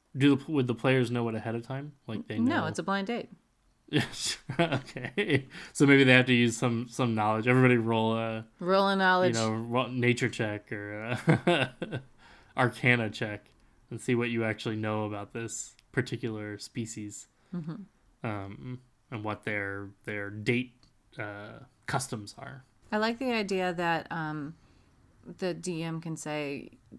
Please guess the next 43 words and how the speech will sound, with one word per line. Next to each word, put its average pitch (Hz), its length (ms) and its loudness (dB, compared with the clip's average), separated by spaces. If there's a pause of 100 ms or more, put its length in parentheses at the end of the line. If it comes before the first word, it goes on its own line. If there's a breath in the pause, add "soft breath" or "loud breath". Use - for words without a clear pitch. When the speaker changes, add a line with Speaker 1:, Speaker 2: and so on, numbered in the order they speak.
Speaker 2:
they 165 160 -4
forgot 151 480 -6
their 147 160 -8
wallets. 131 640 -10 (120)
Speaker 1:
So 139 140 2
the 110 120 -4
players 101 340 -4
have 101 160 -8
to - 80 -20
pay 101 180 -12
for 104 220 -16
it. 107 60 -18 (800 soft breath)
Speaker 2:
Did 247 180 -2
you 339 100 2
have 370 220 0
any 285 260 2
blind 220 600 -2
dates? 220 360 -6
Did 185 160 -6
you 208 100 -4
ever 208 140 -10
go 196 120 -8
on 196 100 -6
a 202 40 -8
blind 190 280 -8
date? 185 260 -10 (1000 loud breath)
Speaker 1:
Like 131 200 4
in 120 120 4
real 120 200 2
life? 226 380 -4
Speaker 2:
Yeah. 175 200 -6 (140)
Speaker 1:
No, 117 220 -2
I've 110 140 -6
never 110 200 -8
done 104 220 -14
that. 113 200 -16
Speaker 2:
I've 214 160 -4
never 262 200 0
done 226 160 -2
that 185 140 -6
either. 175 380 -10 (220)
Speaker 1:
Yeah. 113 360 -6 (340)
Speaker 2:
It's, 202 240 -6